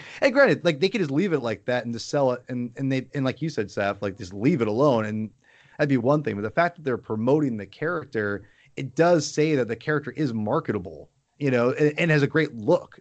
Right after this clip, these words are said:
So to me, it's like, I honestly, I would like it. The fact there's the, the people love the character. My, my nephew has a tattoo of Revan, and he's, like, twenty years old.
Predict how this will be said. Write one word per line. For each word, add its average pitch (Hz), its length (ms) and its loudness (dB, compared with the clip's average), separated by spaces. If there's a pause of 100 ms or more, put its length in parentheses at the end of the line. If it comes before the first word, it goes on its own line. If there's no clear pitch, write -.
So 135 560 2 (580)
to 196 140 4
me, 233 300 4
it's 170 240 0
like, 156 520 0 (580)
I 185 240 0
honestly, 180 460 -4
I 151 80 0
would 196 140 0
like 208 240 -2
it. 107 100 -8
The 127 60 -8
fact 180 200 -4
there's 151 280 -6
the, 147 180 -6 (140)
the 143 100 -14
people 151 320 -2
love 135 200 0
the 123 100 -2
character. 135 500 -2 (160)
My, 214 300 4
my 190 120 2
nephew 220 300 0
has 170 120 2
a 151 40 -8
tattoo 180 600 -2
of 104 100 -2
Revan, 92 260 -8 (180)
and 139 120 -4
he's, 175 180 -2
like, 165 240 -2
twenty 196 240 -2
years 185 180 -4
old. 180 300 0